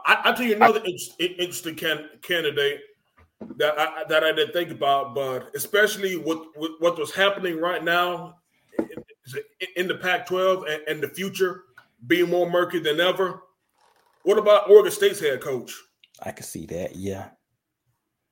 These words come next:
Speaker 2: Yep. I'm gonna say one of them, Oregon State or now Washington State, maybe Washington.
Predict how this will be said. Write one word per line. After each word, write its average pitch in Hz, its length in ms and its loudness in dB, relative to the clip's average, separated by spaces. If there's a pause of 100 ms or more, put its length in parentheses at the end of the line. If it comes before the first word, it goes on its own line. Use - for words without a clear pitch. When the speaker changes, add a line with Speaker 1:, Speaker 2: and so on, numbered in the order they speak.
(580)
Speaker 2:
Yep. 135 380 0 (1300)
I'm - 120 0
gonna 147 120 0
say 131 160 0
one 143 200 0
of 131 80 0
them, 113 280 -4 (380)
Oregon 120 280 -4
State 123 440 -2
or 101 340 -2 (1120)
now 113 200 -4
Washington 101 400 -6
State, 82 440 -10
maybe 120 180 -2
Washington. 98 760 -4